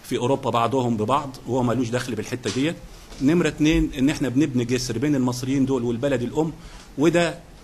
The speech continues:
عماد الشغل كله يعني مركز عليه هو. نمرة تلاتة، الانتجريشن أو الاندماج، يعني اندماج المصريين الموجودين في الخارج.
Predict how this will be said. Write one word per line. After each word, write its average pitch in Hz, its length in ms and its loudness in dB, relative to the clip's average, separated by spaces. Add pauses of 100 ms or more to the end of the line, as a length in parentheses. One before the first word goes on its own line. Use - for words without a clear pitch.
عماد 143 500 4
الشغل 139 500 0
كله 156 480 0 (180)
يعني 131 460 2 (380)
مركز 131 580 2
عليه 127 300 2
هو. 156 280 2 (340)
نمرة 175 240 2
تلاتة، 156 420 0
الانتجريشن 135 840 0
أو 135 180 2
الاندماج، 131 680 0
يعني 147 400 0
اندماج 131 360 0
المصريين 123 580 -2
الموجودين 107 640 -4 (280)
في - 80 -12
الخارج. 95 360 -6